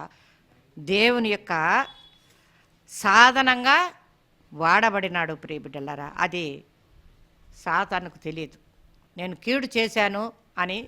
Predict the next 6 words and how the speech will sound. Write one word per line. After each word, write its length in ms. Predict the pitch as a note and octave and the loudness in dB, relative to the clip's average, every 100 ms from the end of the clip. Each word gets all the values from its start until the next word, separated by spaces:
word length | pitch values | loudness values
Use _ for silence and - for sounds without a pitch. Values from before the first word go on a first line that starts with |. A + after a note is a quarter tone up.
| - | -12
సాతానుడు 500 | D#3+ D#3+ E3 E3 D3 | -8 -8 -8 -12 -12
అనుకున్నాడు, 500 | C#3+ D3 C#3+ C#3 C3+ C3 | -14 -14 -14 -14 -14 -14
కానీ 220 | C3+ F3+ A#3+ _ _ _ _ - | -12 -12 -12 _ _ _ _ -2
అది 140 | A3+ C#4 | 0 2
కూడా 280 | D4 C4+ A3+ F#3 G3 - _ _ _ _ _ _ | 4 6 6 4 0 -6 _ _ _ _ _ _
మేలుగే 640 | G3+ G3+ G#3 G#3+ G3 F#3 | -10 -6 -4 -4 -6 -4